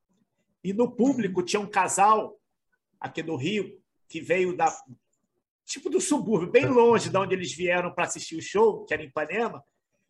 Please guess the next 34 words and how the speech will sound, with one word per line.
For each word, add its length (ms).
e 160
assistiram 460
o 40
show 240
e, 260
e 200
quando 180
acabou 320
o 40
show, 420
o 60
casal 320
foi 100
falar 300
com 180
ele, 260
falou, 220
"Poxa, 320
a 20
gente 240
veio 240
lá 140
de 120
Campo 280
Grande, 480
Paraná, 300
pra 100
assistir 280
o 60
show 380
e 40
você", 420
e 60
eram 340